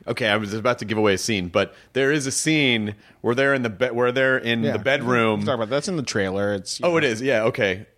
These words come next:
Speaker 1: And it's, <sighs> it, where she's just about to crack.
Speaker 2: It's this performance, man.
Speaker 1: It's incredible 'cause it's not, it's not acty in any way. Like, it just,
Speaker 2: Yeah.
Speaker 1: she's so solid. She's
Speaker 2: Yeah.
Speaker 1: so solid.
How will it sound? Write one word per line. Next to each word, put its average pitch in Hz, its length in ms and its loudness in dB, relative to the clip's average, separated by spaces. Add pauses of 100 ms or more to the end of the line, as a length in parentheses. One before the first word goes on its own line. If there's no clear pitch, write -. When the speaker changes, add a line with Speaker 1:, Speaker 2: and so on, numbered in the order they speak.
Speaker 1:
And 120 360 2 (120)
it's, - 500 -4 (500)
<sighs> - 480 -20
it, 127 640 -4
where 127 200 2
she's 123 280 -4
just - 300 -4
about 117 380 0
to 120 60 -10
crack. - 720 -4 (300)
Speaker 2:
It's 98 200 -6
this 110 140 -6
performance, 123 760 -2
man. 82 320 -6
Speaker 1:
It's 151 200 0
incredible 151 1040 -2
'cause 147 140 -2
it's 156 160 -6
not, 175 340 0 (120)
it's 151 180 -6
not 196 420 -2
acty 156 480 0
in 120 100 2
any 113 200 0
way. 110 300 2
Like, 113 200 0
it - 200 -4
just, 117 160 0
Speaker 2:
Yeah. 107 180 -4 (420)
Speaker 1:
she's - 280 -4
so 190 240 2
solid. 110 640 2
She's - 220 -4
Speaker 2:
Yeah. 143 100 4
Speaker 1:
so 151 180 2
solid. 92 500 2